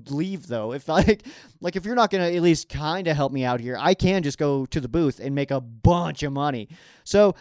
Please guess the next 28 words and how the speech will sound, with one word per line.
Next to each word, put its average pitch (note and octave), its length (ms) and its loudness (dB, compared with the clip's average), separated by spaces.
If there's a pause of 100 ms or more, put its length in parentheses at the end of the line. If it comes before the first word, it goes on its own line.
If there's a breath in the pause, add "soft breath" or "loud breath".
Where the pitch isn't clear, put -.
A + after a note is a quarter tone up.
I - 100 2
don't C#4 120 6
know C4 60 6
if B3 80 -2
that B3 120 4
was A3+ 100 4
necessarily G3 640 0
in F3 80 0
his F3+ 160 -2
plans, D#3+ 420 -2
but C#3 360 0 (880)
it F3+ 140 2
is F#3+ 140 2
something D#3 340 0
that, C#3+ 220 2
uh, C3+ 200 0
that C3+ 180 -2
we C#3+ 100 -4
gotta C#3 240 2
kinda C3+ 240 -2
look B2 200 -4
at B2 140 0
a A#2+ 60 -2
little A3+ 180 6
bit A3+ 180 4
as F#3 160 -2
far D#3+ 240 2
as D3 180 2